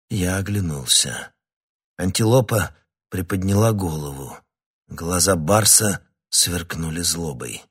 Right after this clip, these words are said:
Я сделал шаг или два по направлению к ним.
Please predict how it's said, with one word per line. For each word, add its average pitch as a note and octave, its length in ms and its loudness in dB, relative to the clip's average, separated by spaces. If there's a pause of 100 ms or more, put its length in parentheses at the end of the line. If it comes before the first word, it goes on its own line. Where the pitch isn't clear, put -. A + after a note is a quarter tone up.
(880)
Я F#2+ 120 -6
сделал G#2+ 420 0
шаг G#2 360 -2
или G2+ 100 -2
два F#2+ 220 0
по G#2 100 -4
направлению G2 640 -2
к - 140 -10
ним. C#2 360 -6